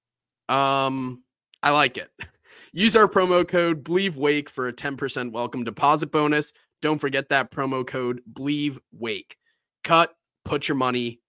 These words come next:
where your mouth is. Well, Ben, moving on to the, the business portion of this podcast, especially as it pertains to Wake Forest basketball, makes me think about something that I, I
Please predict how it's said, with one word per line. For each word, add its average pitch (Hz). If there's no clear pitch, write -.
where 107
your 107
mouth 101
is. 80
Well, 135
Ben, 135
moving 160
on 143
to 135
the, 123
the 123
business 131
portion 127
of 107
this 113
podcast, 110
especially 117
as 110
it 110
pertains 110
to 110
Wake 110
Forest 110
basketball, 107
makes 165
me 165
think 156
about 143
something 127
that 123
I, 113
I 120